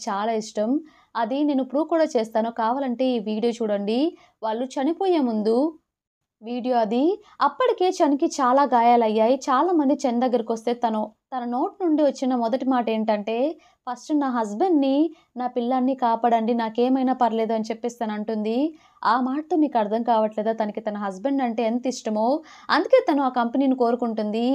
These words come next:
వాళ్ళిద్దరూ అది బుల్ చేశారు కాబట్టి. మీకు ఇంతకన్నా లవ్ గురించి ఏం చెప్పగలను? మీరు అన్నారు కదా మ్యారేజ్ చేసుకుంటే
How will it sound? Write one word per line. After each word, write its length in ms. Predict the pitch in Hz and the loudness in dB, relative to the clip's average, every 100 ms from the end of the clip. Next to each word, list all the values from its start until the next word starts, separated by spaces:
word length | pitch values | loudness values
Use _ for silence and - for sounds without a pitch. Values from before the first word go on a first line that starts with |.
| - | -2
వాళ్ళిద్దరూ 480 | 214 220 247 196 233 | -2 -2 -2 -2 -2
అది 120 | 226 | -2
బుల్ 200 | 196 208 | -4 -4
చేశారు 320 | 220 214 214 | -2 -2 -2
కాబట్టి. 480 | 214 196 190 190 226 285 339 - _ | -2 -2 -4 -6 -4 -2 -4 -8 _
మీకు 200 | 240 240 | -10 -6
ఇంతకన్నా 420 | 254 262 330 277 | -4 -4 -4 -2
లవ్ 220 | 254 233 240 | 0 2 2
గురించి 300 | 247 240 240 | 2 0 0
ఏం 120 | 226 | -2
చెప్పగలను? 600 | 233 233 214 202 208 226 330 - _ _ | -4 -6 -6 -4 -2 0 -2 -4 _ _
మీరు 140 | 269 285 | -4 -2
అన్నారు 280 | 311 466 | -2 -2
కదా 280 | 453 294 247 254 277 233 | -2 0 2 2 0 0
మ్యారేజ్ 320 | 226 262 269 | 0 0 0
చేసుకుంటే 500 | 254 - 240 226 | -2 -2 -6 -2